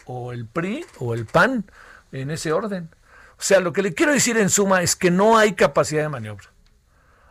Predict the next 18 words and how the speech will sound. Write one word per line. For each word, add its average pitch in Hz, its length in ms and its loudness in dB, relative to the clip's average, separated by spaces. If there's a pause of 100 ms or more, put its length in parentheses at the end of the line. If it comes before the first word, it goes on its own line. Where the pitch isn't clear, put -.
ahorita 147 680 -2
para 139 160 2
la 131 80 0
oposición - 640 -10
y 160 140 -4
quien 160 200 -4
la 156 160 0
tiene 190 220 -2
es 139 80 -4
Morena. 120 340 -8
Pero 190 240 0
el 202 60 0
problema 226 380 4
con 214 180 2
Morena, 214 340 4
vamos 135 380 -6
al 165 120 -4
inicio, 185 460 -2